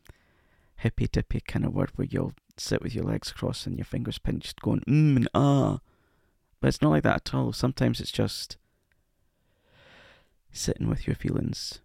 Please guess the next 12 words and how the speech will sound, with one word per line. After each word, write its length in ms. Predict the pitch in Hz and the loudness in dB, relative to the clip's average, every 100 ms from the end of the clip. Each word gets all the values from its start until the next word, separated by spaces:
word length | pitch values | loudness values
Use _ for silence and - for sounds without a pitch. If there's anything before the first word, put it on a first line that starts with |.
| _ - | _ -8
or 60 | |
sitting 280 | - 120 80 | 0 2 2
doing 240 | 110 110 | 4 4
nothing, 320 | 107 107 - - | 4 2 0 -2
or 100 | - | -2
just 380 | 101 - - - | -4 -4 -8 -10
switching 420 | - 117 - - | -4 -4 -2 0
off 120 | 117 - | 0 0
from 180 | 110 | -4
the 80 | 107 | -2
mania. 460 | 113 - 110 101 117 _ _ _ _ | 0 0 0 -2 -4 _ _ _ _
And 520 | 107 110 110 107 - | -2 0 0 -4 -8